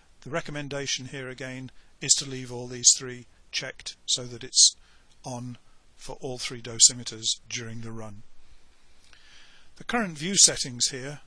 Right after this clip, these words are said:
allow us to choose what we'll see when we first look at the display. So the main view is the result with just one single parameter on the screen at a time. This is a good choice.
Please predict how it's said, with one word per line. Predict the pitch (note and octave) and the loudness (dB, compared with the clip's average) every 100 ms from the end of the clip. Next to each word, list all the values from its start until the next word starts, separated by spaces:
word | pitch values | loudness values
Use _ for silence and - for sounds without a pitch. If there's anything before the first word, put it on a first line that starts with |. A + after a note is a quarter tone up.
| - | -16
allow | - C#3 C#3+ | -8 -4 -2
us | C#3 - | 2 2
to | - | 2
choose | - D3+ C#3+ C#3 - - - - - | 0 0 -2 4 4 4 -14 -20 -16
what | - D#3 - | -6 -6 -6
we'll | C#3 C3+ | -4 8
see | - - F3+ B2+ A2+ C#3 - - - - - | 12 12 10 0 -12 -16 -20 -20 -16 -14 -10
when | C#3+ C#3 C3+ C3 D#3 | -8 -6 -6 -8 -8
we | C3+ | -4
first | - C#3+ B2 - | 0 0 4 2
look | B2 | 2
at | C#3 | -8
the | C3+ | -6
display. | A#2+ - D3 A2 G#2+ - - - - - - - | 10 10 10 -6 -12 -16 -20 -20 -20 -20 -20 -8
So | - B2+ B2+ | -4 -4 -4
the | B2+ B2+ C3 - - - - D3+ | -6 -8 -8 -14 -20 -20 -16 -4
main | F3+ G3 F3 | 0 2 0
view | B2+ B2+ C3+ D3+ _ - | -4 -6 -6 -12 _ -10
is | C3+ B2+ - | 2 6 6
the | B2+ C3 C3 - - - - | 4 -8 -10 -14 -14 -12 -10
result | D3 C3+ D3+ C#3+ - - - | 6 6 6 2 -6 -8 -8
with | C3+ B2+ | -12 -6
just | - C#3 - | 0 4 4
one | D3 C3 | 4 6
single | B2 - F#3+ D#3+ | 12 12 10 -4
parameter | C3 C3 B2+ C3 - C3+ - | -4 -6 -6 -8 -6 -6 -6
on | B2+ | 0
the | B2 | 8
screen | - - C3 B2 | 8 8 -6 -8
at | B2+ C#3 | -8 -6
a | |
time. | - A#2+ G#2+ A2 - - - | -6 -8 -12 -16 -16 -10 2
This | - | 4
is | C#3+ | 4
a | C#3+ | 0
good | C#3 - | -4 0
choice. | - G#2 G#2 - - | 0 0 -2 4 4